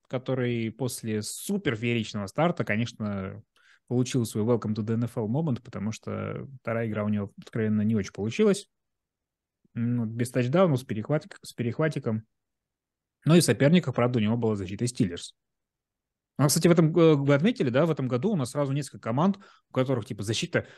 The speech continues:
ну, прям на две головы выше нападения. Это Стиллерс, это Браунс и это Джетс.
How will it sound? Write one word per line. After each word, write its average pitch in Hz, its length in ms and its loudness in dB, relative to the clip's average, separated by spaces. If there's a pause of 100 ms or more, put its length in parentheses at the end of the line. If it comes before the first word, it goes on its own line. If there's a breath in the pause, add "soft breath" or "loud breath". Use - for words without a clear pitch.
(140 loud breath)
ну, 117 80 -4
прям 135 280 4
на 127 80 4
две 123 160 2
головы 120 300 0
выше 98 240 -6
нападения. 107 460 -4
Это 98 140 -10
Стиллерс, 208 640 0
это 117 360 -4
Браунс 156 420 2
и 110 100 -2
это 113 200 -4
Джетс. 98 380 -8